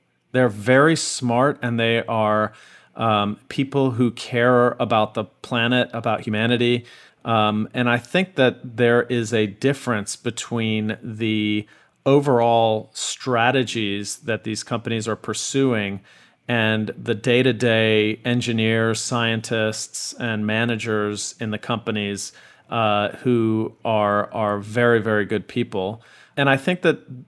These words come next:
it would benefit society if the top brass of these companies listened more to their employees, who have, over the last two to three years, um, through whistleblowing, through, um,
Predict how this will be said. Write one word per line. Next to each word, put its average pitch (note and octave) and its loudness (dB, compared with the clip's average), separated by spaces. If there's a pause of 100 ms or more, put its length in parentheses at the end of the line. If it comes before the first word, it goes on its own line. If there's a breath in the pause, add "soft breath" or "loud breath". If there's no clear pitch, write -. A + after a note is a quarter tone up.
(380)
it D3 2
would C3 4
benefit D3+ 4
society A#2+ 0 (140)
if B2 0 (100)
the A2 -2 (200)
top - 0
brass A2+ 2
of A2 -2
these A2 -4
companies G2+ -4 (360 soft breath)
listened B2 0
more A2 4 (160)
to C3 0
their A#2 2
employees, G#2 0 (400 soft breath)
who C3+ 4
have, C#3+ 4
over A#2+ 2
the A#2 0
last A#2 2
two C3+ -2
to B2 0
three A#2+ -2
years, A2 -2 (440 soft breath)
um, A2+ 2
through B2+ 4
whistleblowing, A#2 2
through, A2 0
um, G#2 -2